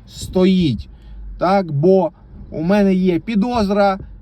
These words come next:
яка ґрунтується ні на чому, що цей,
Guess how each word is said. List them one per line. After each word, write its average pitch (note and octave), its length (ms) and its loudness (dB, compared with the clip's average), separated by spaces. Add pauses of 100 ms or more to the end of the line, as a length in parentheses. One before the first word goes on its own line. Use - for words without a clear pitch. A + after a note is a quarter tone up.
(120)
яка F#3+ 300 0
ґрунтується G3 720 -2
ні F4+ 320 0
на B3+ 140 2
чому, E3 640 0 (420)
що A3+ 640 -4 (580)
цей, B3 540 -10